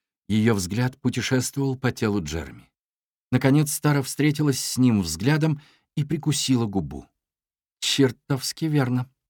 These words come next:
Он слегка отшатнулся, но заставил себя придвинуться ближе. Как он и предполагал, за внешностью взрослой женщины скрывался возбужденный подросток.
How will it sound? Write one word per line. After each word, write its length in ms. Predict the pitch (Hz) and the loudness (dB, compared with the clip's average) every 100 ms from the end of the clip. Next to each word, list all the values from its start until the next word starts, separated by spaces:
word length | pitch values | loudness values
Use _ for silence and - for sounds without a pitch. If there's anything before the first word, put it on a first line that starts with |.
| _ _ _ _ _ _ | _ _ _ _ _ _
Он 120 | 131 123 | 0 2
слегка 360 | 131 127 131 | 0 0 0
отшатнулся, 720 | - - - 135 139 - 147 - _ _ _ - | 0 -2 2 2 2 0 -4 -6 _ _ _ 2
но 140 | 139 | 4
заставил 560 | 143 147 - 147 147 151 | 6 4 4 4 4 2
себя 320 | - 147 147 | 0 2 2
придвинуться 600 | 151 143 131 127 127 - | 2 2 4 4 4 0
ближе. 420 | 90 78 65 - _ _ _ _ _ _ _ _ - | -2 -4 -10 -12 _ _ _ _ _ _ _ _ -2
Как 180 | 98 | 0
он 120 | 104 98 | 2 0
и 40 | |
предполагал, 720 | - 82 - 85 82 113 123 _ _ _ _ | -2 -6 -2 -2 0 -2 -2 _ _ _ _
за 220 | 85 120 | 2 4
внешностью 720 | 107 123 135 - 131 - 127 | 4 4 2 0 -4 -2 -2
взрослой 540 | 113 95 120 104 101 92 | 0 0 0 0 -2 -2
женщины 600 | 90 131 127 139 135 131 _ _ _ - | 0 0 0 -2 -6 -8 _ _ _ -14
скрывался 720 | - 151 151 160 151 - 160 | 2 4 6 4 2 0 2
возбужденный 920 | 160 131 143 110 82 107 98 95 95 | 2 2 2 2 2 2 4 2 0
подросток. 720 | - 85 73 65 - - - | -4 -6 -6 -8 -10 -12 -16